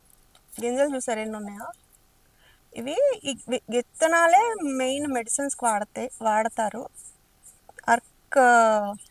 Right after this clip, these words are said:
అంటారు. ఓకే, ఒక రకమైన ఏవో సెంట్స్కి, తర్వాత మెడిసిన్స్కి. తొక్కలా ఉంది చూసారా. ఓకే,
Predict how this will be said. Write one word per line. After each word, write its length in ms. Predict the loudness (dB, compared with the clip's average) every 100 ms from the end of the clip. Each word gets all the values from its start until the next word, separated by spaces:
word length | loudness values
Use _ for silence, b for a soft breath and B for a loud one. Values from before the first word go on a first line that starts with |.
| _ _ _ _ _ -20 _ _ _ _ -14
అంటారు. 460 | -10 -4 -4 -4 -8 _ b b b b _ _ _ _ _ _ _ _ _ _ _ -20
ఓకే, 320 | -14 -8 -8
ఒక 160 | -8 -6
రకమైన 520 | -6 -4 -4 -2 -4 -6 _ _ _ -8
ఏవో 280 | -8 -6 -8 _ _ -18
సెంట్స్కి, 840 | -10 -8 -6 -6 -8 -8 -8 -10 -14 _ _ _ _ _ _ -16
తర్వాత 240 | -12 -10 -10
మెడిసిన్స్కి. 640 | -10 -8 -8 -10 -12 -16
తొక్కలా 680 | -10 -10 _ _ -4 0 0
ఉంది 240 | -2 -8
చూసారా. 360 | -8 -10 -8 -10 -12 _ _ _ _ _ _ _ _ _ _ _ _ _ _ _ _ _ _ _ _ _ _ _ _ -14
ఓకే, 180 | -14 -12